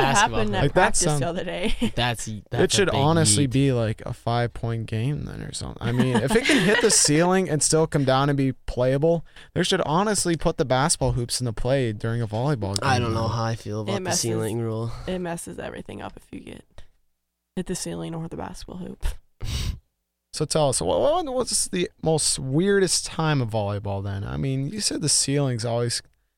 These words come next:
Speaker 3: kind of mess with the volleyball. Has there ever been, like, one volleyball coming right at your face and smacked you in,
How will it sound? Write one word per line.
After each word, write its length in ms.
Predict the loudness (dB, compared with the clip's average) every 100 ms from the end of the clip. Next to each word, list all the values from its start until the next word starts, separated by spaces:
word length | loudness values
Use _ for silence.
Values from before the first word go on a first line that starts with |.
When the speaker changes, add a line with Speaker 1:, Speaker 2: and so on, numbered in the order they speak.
| _
Speaker 3:
kind 280 | -4 -2 0
of 60 | -2
mess 280 | -2 -2
with 120 | -4 -6
the 80 |
volleyball. 360 | -6 -4 -2 -2
Has 120 | 0
there 120 | 0
ever 240 | 2 2 2
been, 220 | 2 2
like, 240 | 0 -2
one 320 | -2 -2 -2 -4 -8 _ _ -10
volleyball 560 | 0 2 2 0 -2
coming 240 | -2 -2 0
right 220 | 0 2
at 120 | 2
your 120 | -2
face 360 | -8 -6 -4 -4
and 120 | -2
smacked 420 | -4 -2 -4 -4
you 100 | -4 -2
in, 200 | -4